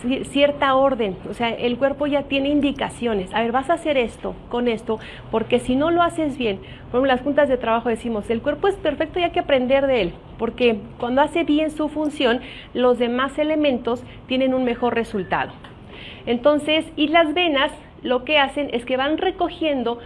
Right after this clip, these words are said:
todas las toxinas, está cada célula, está cada órgano, entonces, eh, cada, cada célula y órgano,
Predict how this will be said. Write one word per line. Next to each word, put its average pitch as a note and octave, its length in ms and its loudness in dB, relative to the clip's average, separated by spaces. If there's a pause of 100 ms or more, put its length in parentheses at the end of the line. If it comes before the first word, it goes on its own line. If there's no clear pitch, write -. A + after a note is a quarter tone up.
(240)
todas C#4+ 240 2
las D4 240 -2
toxinas, C4+ 600 0
está - 340 -4
cada C4+ 260 2
célula, D4 600 2 (180)
está A3+ 320 -4
cada C#4 340 2
órgano, B3+ 480 2 (680)
entonces, A#3+ 680 2 (520)
eh, A3+ 340 4
cada, C4 340 4 (120)
cada B3+ 240 2
célula C#4 340 2
y D4+ 80 2
órgano, D4 460 2